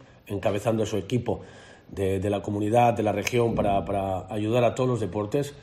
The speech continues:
Y yo entiendo que vosotros alguna vez y vosotras, pues, no lo entendáis porque sois murcianos y no habéis estado fuera para daros la, la, la importancia que tiene todas las cosas que hacéis aquí. Me parece algo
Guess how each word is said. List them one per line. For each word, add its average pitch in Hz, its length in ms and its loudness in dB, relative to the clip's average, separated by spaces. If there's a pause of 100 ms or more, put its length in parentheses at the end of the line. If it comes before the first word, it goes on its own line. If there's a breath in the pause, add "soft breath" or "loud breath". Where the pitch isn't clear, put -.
(440 loud breath)
Y 107 80 -6
yo 117 80 2
entiendo 123 300 2
que 120 80 -2
vosotros 123 440 -2
alguna 113 260 0
vez 123 200 0
y 117 40 -6
vosotras, 123 560 -2
pues, 98 420 -4
no 110 100 0
lo 127 60 2
entendáis 123 400 0
porque 92 240 -4
sois 117 200 -2
murcianos 123 680 2 (520 loud breath)
y 110 120 -2
no 117 100 2
habéis 120 180 2
estado 117 360 0
fuera 123 480 2
para 101 200 2
daros 117 340 2
la, 104 120 0
la, 101 580 0 (220)
la 104 120 -2
importancia 120 760 2
que 117 100 -2
tiene 131 200 2
todas 120 180 0
las 117 100 0
cosas 120 300 -6
que 104 80 -2
hacéis 110 240 -4
aquí. 104 280 -2 (200)
Me 85 100 -12
parece 98 320 -4
algo 110 300 0